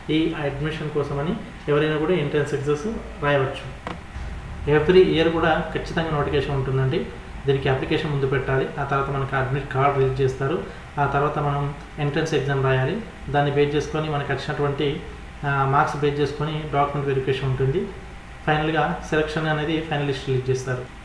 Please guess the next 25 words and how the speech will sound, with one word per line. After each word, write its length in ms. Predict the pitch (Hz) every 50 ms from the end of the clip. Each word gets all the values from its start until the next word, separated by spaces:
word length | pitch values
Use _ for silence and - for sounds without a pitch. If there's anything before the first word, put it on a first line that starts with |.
| - -
రిక్వైర్డ్ 320 | 139 147 - 185 185 175 165
డాక్యుమెంట్స్ 360 | 156 156 160 165 165 156 -
కూడా 140 | 165 156 151
మనకు 240 | 156 143 139 143 139
అవసరం 220 | 131 - - 135
పడతాయి. 220 | 127 - 135 127
Date 200 | 135 139 131 139
of 60 | 131 131
birth 180 | 127 - -
లాంటిది, 360 | 131 127 127 131 127 127 131
రెసిడెన్సీ 420 | - 135 131 127 - 135 - - -
సర్టిఫికేట్ 400 | - 135 131 127 127 135 131 123
లాంటిది, 420 | 127 123 123 123 120 127 131 - - - - - - - -
వాళ్ళు 200 | 143 131 135 127
రూరల్, 280 | 131 139 143 151 147 147
అర్బన్ 380 | 143 143 135 131 127 135 139
అని 100 | 139 131
ప్రూవ్ 300 | 127 - 139 131 131 135
చేసుకున్న 280 | 135 131 - - 135 127
ఒక 80 | 127
సర్టిఫికేట్. 560 | 120 - 135 120 113 117 131 131 127 127 127 127 - - - - - - -
అది 120 | 135 131 127
దేని 200 | 139 147 147 147
బేస్ 200 | 156 147 - 151
చేసుకొని 560 | 143 - - 151 143 139 147 143 143 143